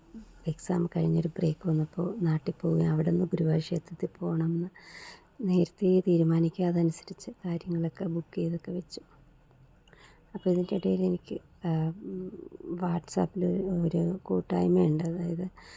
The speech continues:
നാമജപ ഗ്രൂപ്പുകൾ, കുറച്ച്,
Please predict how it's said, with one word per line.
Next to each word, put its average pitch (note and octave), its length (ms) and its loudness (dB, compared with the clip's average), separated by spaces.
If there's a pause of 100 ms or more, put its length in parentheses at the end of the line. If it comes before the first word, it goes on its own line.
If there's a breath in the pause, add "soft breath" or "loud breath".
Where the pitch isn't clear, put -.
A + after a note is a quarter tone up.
(260 loud breath)
നാമജപ F3 560 2 (300)
ഗ്രൂപ്പുകൾ, F3 680 2
കുറച്ച്, - 380 -6